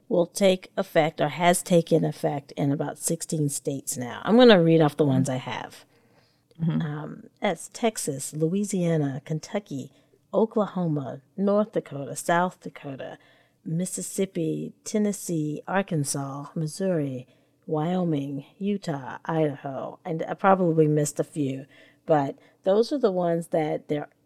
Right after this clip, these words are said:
Speaker 1: either immediately banned through this trigger law.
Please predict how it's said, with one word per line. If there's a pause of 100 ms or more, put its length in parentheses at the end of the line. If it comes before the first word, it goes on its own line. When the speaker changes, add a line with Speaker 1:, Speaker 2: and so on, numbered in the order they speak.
Speaker 1:
either
immediately
banned (200)
through
this
trigger
law.